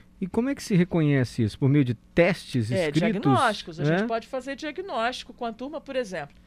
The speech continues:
Speaker 1: Hum.
Speaker 2: Ah, eu vou fazer uma, eu vou trabalhar com jogos. Como é que ele se comporta, por exemplo, num jogo, se ele é mais interpessoal ou mais intrapessoal? Eu consigo fazer isso com o jogo.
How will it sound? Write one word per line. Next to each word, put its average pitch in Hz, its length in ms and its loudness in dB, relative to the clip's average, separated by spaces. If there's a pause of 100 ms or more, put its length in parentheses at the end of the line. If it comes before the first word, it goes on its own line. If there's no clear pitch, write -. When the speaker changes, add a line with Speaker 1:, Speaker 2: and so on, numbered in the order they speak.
(100)
Speaker 1:
Hum. 131 240 -4 (220)
Speaker 2:
Ah, 220 240 0
eu 233 160 4
vou 233 220 -2
fazer 226 760 -2
uma, 208 640 -4
eu 170 80 -8
vou 233 160 -2
trabalhar 233 300 -4
com 262 160 -10
jogos. 143 640 -10 (720)
Como 226 180 -4
é 311 120 0
que 349 120 -12
ele 294 140 -6
se - 160 -10
comporta, 202 500 -4
por 185 100 -10
exemplo, 175 300 -10
num 202 80 -8
jogo, 214 460 -2 (360)
se - 160 -4
ele 226 100 0
é 220 40 -4
mais 247 300 -6
interpessoal 247 1040 -4 (100)
ou 214 120 -6
mais 226 340 -2
intrapessoal? 240 840 -6 (520)
Eu 165 100 -6
consigo 190 360 -6
fazer 220 260 -6
isso 214 140 -12
com 262 80 -18
o 285 40 -16
jogo. - 340 -18